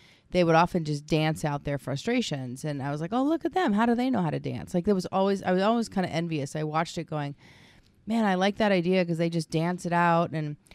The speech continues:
dance party, you know, and they just kind of be really free with it. And it's not like they were doing any specific moves. You know, you couldn't name it all, but they just sat and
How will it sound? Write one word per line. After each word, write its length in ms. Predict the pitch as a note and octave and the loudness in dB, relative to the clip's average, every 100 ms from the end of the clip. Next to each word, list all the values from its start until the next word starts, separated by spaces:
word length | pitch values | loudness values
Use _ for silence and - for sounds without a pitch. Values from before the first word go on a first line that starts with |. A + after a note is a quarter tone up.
| - | -6
dance 320 | C4 C4+ C4 | 0 0 0
party, 720 | - B3+ B3+ C4 C4+ C4+ C4 - | -2 0 0 0 -2 -2 -2 0
you 140 | F3+ | 0
know, 220 | F3 F3 | 2 0
and 120 | E3+ | 0
they 120 | E3 D#3+ | -2 -2
just 340 | E3 - - | -4 -6 -6
kind 160 | F#3+ F#3+ | -2 -2
of 120 | F3 F#3+ - _ - - | -4 -12 -20 _ -12 -2
be 160 | F#3+ F3+ | 0 2
really 260 | G3 G3+ | 2 2
free 440 | E3+ - F#3 G3 G#3+ | -2 -6 -2 0 0
with 180 | G#3+ | -2
it. 160 | A3+ A3 | -2 -2
And 140 | G3+ | -4
it's 80 | E3+ | -4
not 60 | F3+ | -6
like 120 | F#3 | -4
they 100 | F#3+ | -2
were 60 | E3+ | -2
doing 240 | E3 F3 F#3 | 0 0 0
any 120 | F3+ | -4
specific 500 | - D#3+ E3+ D#3+ D3 | -6 -6 -4 -4 -4
moves. 600 | D#3 E3 F#3 G#3+ A3 G3+ | 2 4 6 4 2 0
You 80 | E3 | -2
know, 40 | D#3 | -2
you 140 | D#3 | -2
couldn't 280 | - E3+ D#3+ | 0 -2 0
name 260 | D#3 E3+ G3 | 0 2 2
it 80 | |
all, 200 | G3+ G#3 G3 | 2 2 2
but 160 | F3 | -2
they 120 | D#3 | -2
just 240 | E3 F#3+ - | -2 -4 -4
sat 240 | E3 E3+ | -2 -2
and 140 | F3+ | -4